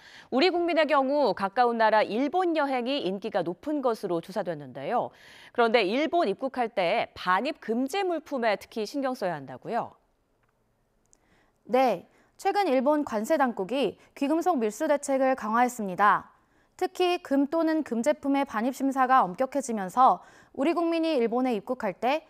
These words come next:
Speaker 2: 세관에 단속되는 경우가 종종 발생하고 있는데요.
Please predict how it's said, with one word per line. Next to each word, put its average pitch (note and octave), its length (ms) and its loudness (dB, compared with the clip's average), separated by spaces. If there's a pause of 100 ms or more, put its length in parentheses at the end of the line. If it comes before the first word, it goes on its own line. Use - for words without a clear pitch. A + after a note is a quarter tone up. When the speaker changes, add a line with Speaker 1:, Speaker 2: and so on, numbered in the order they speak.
Speaker 2:
세관에 F4+ 440 4
단속되는 C4 520 -2
경우가 G#3+ 440 0
종종 G#3+ 380 -4
발생하고 A#3+ 580 -2
있는데요. G3 580 2